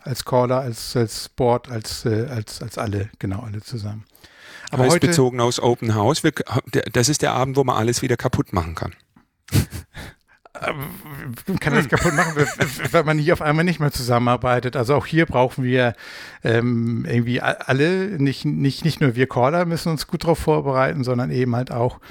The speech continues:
Speaker 1: irgendwie am Ende müssen, müssen alle drauf eingestellt sein, was da passiert und, ähm, wie wir den Abend dann gestalten wollen.
Speaker 2: Ja, es muss, es braucht ein Ziel für das Open House.
Speaker 1: Ja.
Speaker 2: Ja, also die Frage an dich:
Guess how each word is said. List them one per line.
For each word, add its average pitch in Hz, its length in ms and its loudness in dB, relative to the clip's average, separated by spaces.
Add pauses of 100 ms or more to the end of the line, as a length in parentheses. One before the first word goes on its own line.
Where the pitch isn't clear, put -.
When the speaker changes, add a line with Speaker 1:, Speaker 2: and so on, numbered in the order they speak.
(640)
Speaker 1:
irgendwie 120 420 0
am 127 120 0
Ende 123 540 2
müssen, 123 460 -2
müssen 135 260 -4
alle 120 200 2
drauf - 420 0 (640)
eingestellt 139 720 0
sein, 123 540 0 (260)
was 120 220 0
da 123 100 0
passiert 120 560 0
und, 110 340 -4
ähm, 110 480 -4 (640)
wie 117 160 -6
wir 113 80 -4
den 113 160 -2
Abend 113 300 -2
dann 110 200 -2
gestalten 117 480 -2
wollen. 98 280 -4 (640)
Speaker 2:
Ja, 120 160 4
es 101 160 -2
muss, 135 300 0
es 113 80 -2
braucht 120 300 0
ein 131 100 -4
Ziel 143 260 2
für 95 120 -2
das 90 140 -2
Open 90 320 -4
House. - 260 -10
Speaker 1:
Ja. 139 200 0 (720)
Speaker 2:
Ja, 127 180 0
also 113 180 0
die 107 120 0
Frage 107 400 0
an 101 100 -2
dich: 175 300 -2